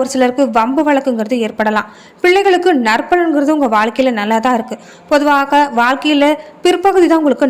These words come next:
நல்லபடியா இருக்கும். இந்த வெள்ளி, சனிக்கிழமைங்கிறது உங்களுக்கு அதிர்ஷ்டம் தரக்கூடிய நாளா இருக்கும். மேற்கு திசைங்கிறது உங்களுக்கு நல்லது. இது எல்லாமே உங்களுக்கு பொதுவான பலன் தான்.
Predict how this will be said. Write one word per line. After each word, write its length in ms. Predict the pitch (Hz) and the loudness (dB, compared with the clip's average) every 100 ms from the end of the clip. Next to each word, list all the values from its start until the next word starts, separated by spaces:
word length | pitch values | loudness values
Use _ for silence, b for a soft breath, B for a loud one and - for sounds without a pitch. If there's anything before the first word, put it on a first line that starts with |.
| 214 | 0
நல்லபடியா 440 | 226 262 277 240 208 | 0 0 2 2 0
இருக்கும். 220 | 208 B B B 294 | -6 B B B 0
இந்த 100 | 269 254 | 2 2
வெள்ளி, 240 | 269 285 277 | 0 -2 -2
சனிக்கிழமைங்கிறது 640 | 254 269 302 285 262 262 330 | 0 0 0 0 0 0 0
உங்களுக்கு 240 | 320 247 208 | 0 0 -2
அதிர்ஷ்டம் 380 | 277 349 381 320 | -2 -4 -2 -2
தரக்கூடிய 340 | 254 233 214 208 | -2 -2 -2 -2
நாளா 200 | 214 220 | 0 0
இருக்கும். 200 | 220 - B B - 247 | 0 -8 B B -8 -2
மேற்கு 300 | 254 311 320 269 | 0 0 -2 -2
திசைங்கிறது 420 | 285 339 285 294 | -2 0 0 0
உங்களுக்கு 240 | 254 247 220 | -2 -2 -2
நல்லது. 240 | 214 208 220 B B - | -2 -4 -8 B B -4
இது 120 | 277 269 247 | 0 2 0
எல்லாமே 340 | 262 339 349 359 | 0 0 0 0
உங்களுக்கு 280 | 269 220 277 277 | -2 -2 -2 0
பொதுவான 420 | 262 294 320 311 247 | 0 2 0 0 -2
பலன் 260 | 214 214 | -4 -4
தான். 140 | 220 | -6